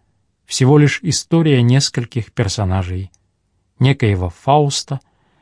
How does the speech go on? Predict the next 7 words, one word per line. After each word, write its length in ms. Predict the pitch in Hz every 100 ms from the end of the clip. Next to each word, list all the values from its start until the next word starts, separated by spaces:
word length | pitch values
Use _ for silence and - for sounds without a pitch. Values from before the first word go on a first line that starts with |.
| -
некоего 560 | 135 143 123 107 98 98 -
Дон 280 | 120 110 98
Жуана, 540 | 98 110 143 135 131 _ _ _ -
некоего 580 | 135 139 117 104 98 92 -
Дон 260 | - 135 127
Кихота, 580 | - 95 - 156 151 139 _ _ _
некоего 600 | 120 135 139 110 90 87